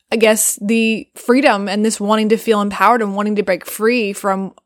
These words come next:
whether it's psychological confines of our own patterns or how we believe things to be,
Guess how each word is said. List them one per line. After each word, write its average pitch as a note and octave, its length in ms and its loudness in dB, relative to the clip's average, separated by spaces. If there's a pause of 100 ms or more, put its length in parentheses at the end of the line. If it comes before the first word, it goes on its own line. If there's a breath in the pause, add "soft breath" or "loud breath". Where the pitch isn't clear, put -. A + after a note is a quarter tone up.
(200)
whether G#3+ 300 2
it's - 140 0
psychological F#3 600 -2
confines A#3 680 0
of F#3+ 80 -2
our F#3 100 2
own F#3 160 -2
patterns F#3+ 500 0
or G3 60 -2
how F3+ 140 -4
we F3+ 100 -6
believe F3+ 340 -8
things F#3 240 -8
to - 120 -10
be, G3+ 340 -4